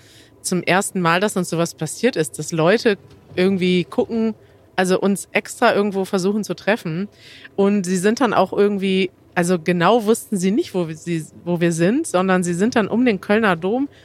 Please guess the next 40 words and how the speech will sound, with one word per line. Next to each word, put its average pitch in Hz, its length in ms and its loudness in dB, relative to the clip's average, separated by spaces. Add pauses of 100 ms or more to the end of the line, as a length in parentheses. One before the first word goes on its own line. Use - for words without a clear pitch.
(220)
herumgelaufen, 226 960 2
bis 214 160 -2
sie 233 80 -6
uns 196 220 -4
gesehen 190 440 -2
haben. 170 380 0 (420)
Und 196 180 0
das 214 140 0
war 202 100 4
so 214 140 0 (140)
cool, 254 160 0
dass 233 180 2
wir 220 100 2
dann 208 180 2
in 202 100 2
die 190 80 0
Kneipe 220 440 0
gegangen 214 440 0
sind 208 240 -6
und 190 180 -2
danach 190 300 0
haben 202 140 -2
wir 190 80 0
uns 185 140 -6
nochmal 180 280 -2
in 175 80 -2
Berlin 190 360 -2
getroffen 208 680 -4 (520)
und 233 320 2
sind 226 300 0
immer 262 180 2
mal 247 200 2
wieder 226 180 2
in 214 80 -4
Kontakt. 220 540 -4
Und 196 100 -4
das 202 140 -2
ist - 100 -6
einfach 208 300 0
so 214 180 -2